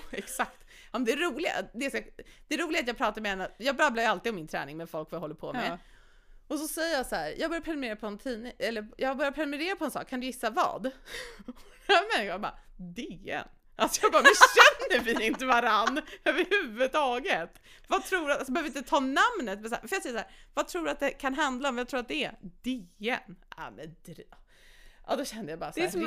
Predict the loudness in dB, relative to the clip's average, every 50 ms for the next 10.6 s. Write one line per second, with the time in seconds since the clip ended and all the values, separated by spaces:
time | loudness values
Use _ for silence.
0 | 0 2 2 4 4 4 4 2 0 -2 -4 -4 -2 -2 -2 0 -2 -4 -4 -2
1 | -4 -4 -4 -4 -4 -4 -4 -2 -2 0 0 0 0 -2 -4 -8 -12 -12 -10 -10
2 | -10 -10 -10 -8 -6 -4 -4 -4 -4 2 4 6 6 6 6 2 -4 -2 2 2
3 | 2 2 0 -2 -4 -8 -4 -2 -2 2 4 4 4 4 2 2 6 6 4 4
4 | 4 -2 -4 -4 -4 -18 -20 -20 -20 -20 -20 -16 -10 -4 0 0 2 2 2 0
5 | 0 -2 -6 -6 -4 -2 0 0 0 0 -2 -4 -4 -6 -6 -6 -4 0 2 2
6 | 2 0 -2 -6 -4 -2 0 0 2 4 4 4 4 2 0 0 0 -2 -2 2
7 | 2 2 2 0 -2 -4 -4 -4 -4 -4 -4 -6 -8 -10 -12 -14 -8 -4 -4 -2
8 | -2 -2 -4 -4 -6 -6 -10 -10 -12 -16 -20 -20 -20 -20 -20 -20 -20 -20 -16 -8
9 | -4 -2 -2 0 0 -2 -2 -2 -4 -4 -6 -8 -12 -14 -8 -4 -2 -2 -2 -2
10 | -2 -2 -2 -2 -2 -4 -4 -4 -6 -6 -8 -10